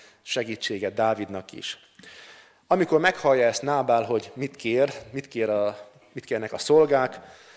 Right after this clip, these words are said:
Nábál azt mondja, hogy hát honnan tudjam én, hogy valóban ti nem egy valami jöttment emberek vagytok, vagy tényleg Dávid küldött titeket,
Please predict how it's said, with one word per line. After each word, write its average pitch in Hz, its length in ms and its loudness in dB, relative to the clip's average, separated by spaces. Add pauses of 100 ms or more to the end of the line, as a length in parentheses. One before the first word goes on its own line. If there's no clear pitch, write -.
(160)
Nábál 131 360 4
azt 131 180 2
mondja, 120 240 -2
hogy 113 160 -6
hát - 180 -4
honnan 220 280 0
tudjam 143 300 2
én, 135 120 -2
hogy 123 140 -4
valóban 131 480 4
ti 120 220 -6
nem 135 180 -6
egy 120 100 -2
valami 120 260 0
jöttment 131 380 -2
emberek 123 380 2
vagytok, 135 360 0
vagy - 120 -8
tényleg 135 280 2
Dávid 127 320 0
küldött 113 260 -6
titeket, 151 540 0